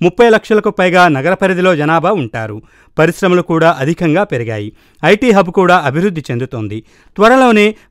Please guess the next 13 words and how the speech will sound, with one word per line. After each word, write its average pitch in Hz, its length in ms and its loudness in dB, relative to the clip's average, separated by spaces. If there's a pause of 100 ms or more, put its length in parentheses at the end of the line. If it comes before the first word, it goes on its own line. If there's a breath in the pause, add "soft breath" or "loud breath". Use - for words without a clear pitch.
పరిపాలనా 214 560 2
రాజధాని 180 500 0
కాబోతోంది. 123 640 -6 (280)
ఇలా 165 260 2 (240 soft breath)
అన్ని 160 260 0
విధాలా 180 460 4 (240 soft breath)
వేగంగా 214 580 2
అభివృద్ధి 175 420 -2
చెందుతున్న 170 420 -2
విశాఖలో 170 560 0 (300 soft breath)
నీటి 226 280 0
ఎద్దడిని 214 480 2
ఎదుర్కొనేందుకు 190 880 0